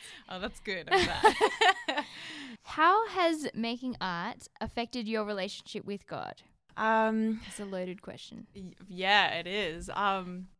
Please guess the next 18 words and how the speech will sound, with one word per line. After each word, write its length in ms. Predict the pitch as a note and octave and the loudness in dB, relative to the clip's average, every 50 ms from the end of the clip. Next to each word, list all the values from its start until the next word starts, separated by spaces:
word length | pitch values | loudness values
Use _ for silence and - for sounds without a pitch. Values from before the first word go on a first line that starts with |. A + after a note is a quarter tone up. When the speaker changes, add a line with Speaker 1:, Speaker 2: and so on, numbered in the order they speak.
| _ _ - | _ _ -10
Speaker 1:
I 80 | G#3+ | -8
don't 140 | A#3+ B3 A3 | -6 -4 -2
know. 280 | G3 F#3+ G3+ G#3+ F#3 F3 F3+ | 0 2 4 4 4 4 2
It's 180 | F3+ - - | -2 -6 -8
been 200 | - F#4 F4 F4 | -6 -4 -2 -2
a 60 | C#4 | -2
journey 340 | - - F3 F3 E3+ F3+ F#3 | -2 -2 -4 -4 -2 -4 -4
with 100 | F#3+ F#3+ G3 | -6 -6 -6
me 140 | F3+ F3 | -6 -6
and 120 | E3+ E3+ - | -6 -8 -6
God, 320 | - - D#3 E3 F3 F3 | -4 -4 -2 -2 -2 -4
and 260 | E3+ E3+ E3+ E3 - - | -6 -6 -8 -10 -10 -10
I 100 | - F#3 | -10 -10
think 500 | - - G#3 G3 - - - - - _ _ _ _ _ _ _ _ _ _ _ _ _ _ _ _ _ _ | -6 -4 -4 -4 -6 -6 -12 -20 -20 _ _ _ _ _ _ _ _ _ _ _ _ _ _ _ _ _ _
for 100 | - G#3+ | -4 -2
a 60 | G3+ | -2
long 300 | F#3+ F#3 F3+ F3+ F3+ F#3 G3+ | 0 0 -2 -2 -2 -4 -6
time 680 | - - F#3+ F3+ F3 F3 F3 F3 F3 F3 F3 E3+ - | -4 -2 -2 0 0 0 0 -2 -4 -6 -8 -12 -14